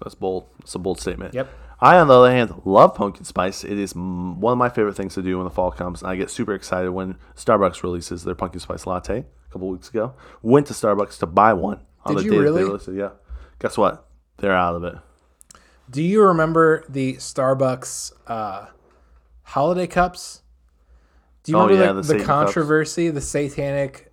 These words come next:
Speaker 2: uh,
Speaker 1: Yeah.
Speaker 2: Starbucks holiday
Speaker 1: They didn't
Speaker 2: cups?
Speaker 1: put, they didn't put Merry Christmas on them or something like that.
Speaker 2: Yeah, we all got upset about it.
Speaker 1: Yeah.
Speaker 2: That, 'cause that was, like, the
Speaker 1: Do
Speaker 2: most
Speaker 1: you
Speaker 2: upsetting
Speaker 1: remember
Speaker 2: thing to be upset about in college.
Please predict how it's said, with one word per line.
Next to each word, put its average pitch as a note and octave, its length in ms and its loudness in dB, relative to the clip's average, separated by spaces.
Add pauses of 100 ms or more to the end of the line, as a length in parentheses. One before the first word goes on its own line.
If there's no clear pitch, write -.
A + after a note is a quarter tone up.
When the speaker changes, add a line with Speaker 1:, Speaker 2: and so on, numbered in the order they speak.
(120)
Speaker 2:
uh, B2 440 -6
Speaker 1:
Yeah. - 100 -16
Speaker 2:
Starbucks C3 680 -2
holiday B2+ 300 0
Speaker 1:
They C3+ 60 8
didn't C3 100 2
Speaker 2:
cups? C3+ 240 6
Speaker 1:
put, - 80 -14
they A#2+ 100 2
didn't A#2+ 140 -2
put A2 160 0
Merry G2+ 200 -2
Christmas - 380 -6
on G2+ 140 0
them G#2 80 -8
or G#2+ 80 -10
something G#2 260 -14
like G2+ 160 -12
that. G#2+ 160 -4
Speaker 2:
Yeah, B2+ 240 -2
we C3 140 -4
all C3+ 180 2
got C3+ 100 0
upset C3 280 -6
about B2+ 280 -4
it. B2+ 220 -6
Speaker 1:
Yeah. - 80 -16 (460)
Speaker 2:
That, - 260 -8 (260)
'cause D3 140 0
that C#3+ 120 4
was, C#3+ 220 2
like, C3 260 2
the C3+ 60 -6
Speaker 1:
Do C3 120 0
Speaker 2:
most F#3+ 80 2
Speaker 1:
you A3 100 2
Speaker 2:
upsetting F#3+ 240 6
Speaker 1:
remember F3 260 8
Speaker 2:
thing C3+ 120 -2
to B2 60 0
be A#2+ 100 2
upset A#2 300 -6
about B2+ 340 -4
in B2+ 60 -12
college. C3 560 -4